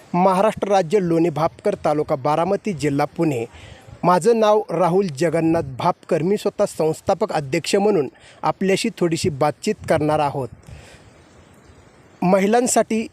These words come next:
ही संस्था उभी करण्यात आली आहे. संस्थेचा स्थापना दिवस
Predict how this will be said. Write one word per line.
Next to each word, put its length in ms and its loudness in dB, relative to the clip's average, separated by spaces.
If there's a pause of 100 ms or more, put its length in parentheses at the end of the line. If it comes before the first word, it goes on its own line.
ही 100 0
संस्था 640 0 (380)
उभी 200 0
करण्यात 440 2
आली 180 2
आहे. 240 0
संस्थेचा 640 0
स्थापना 540 -2
दिवस 360 0